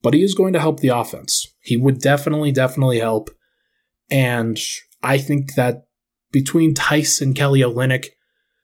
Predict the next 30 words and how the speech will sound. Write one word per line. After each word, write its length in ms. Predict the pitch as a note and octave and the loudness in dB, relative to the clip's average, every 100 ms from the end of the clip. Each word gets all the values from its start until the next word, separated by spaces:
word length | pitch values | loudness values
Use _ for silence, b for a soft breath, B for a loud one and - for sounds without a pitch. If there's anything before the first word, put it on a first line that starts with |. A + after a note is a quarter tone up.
| - | -2
you're 160 | C#3 C3+ | -2 0
probably 320 | D#3+ E3+ D3+ | 0 2 2
looking 360 | C#3+ C#3 C#3 | 0 0 2
at 140 | C3+ B2+ | 2 2
a 60 | |
swap 580 | A2+ - - B2+ B2 A#2+ | 0 -2 -2 -2 0 2
of 140 | B2+ - | 0 0
JaMychal 520 | A#2 A2+ A#2 A#2+ A2+ | -2 -2 -2 -4 -4
Green 480 | A#2 B2 B2 A#2 b b b b - | -2 -2 -2 -4 b b b b -2
while 180 | A#2+ | -2
throwing 460 | A2+ - B2 B2 B2 | -2 -2 0 2 0
in 120 | A#2+ | -2
something 460 | - A#2+ A#2 G#2 G#2 | 0 0 -2 -6 -4
else. 500 | A#2 C3+ - - - _ _ _ _ _ - | -2 -2 -2 -4 -8 _ _ _ _ _ -10
Uh, 160 | G#2+ | -4
whether 300 | A2 B2 D3 | -2 0 0
those 260 | D3 D3+ C#3 | 2 2 0
teams 260 | - D3 C#3 | 0 0 2
will 60 | |
be 180 | C3+ - | 0 0
interested 480 | C#3 C#3 D3 - C3+ | -2 0 0 2 2
in 160 | C3+ C3+ | 4 4
those 240 | C3+ B2 | 4 2
deals, 380 | - C3+ C3+ C3+ - - | 2 2 2 0 -8 -8
I 180 | C#3+ C#3+ | -4 0
don't 240 | C#3+ C#3 | 2 4
know. 300 | C3+ G2 - _ - - | 2 0 -10 _ -20 -10
I 180 | B2+ B2 | -4 -2
think 360 | A#2 C3 B2+ - | 0 0 -2 0
that 440 | C3+ B2+ B2+ - | 0 0 -2 -6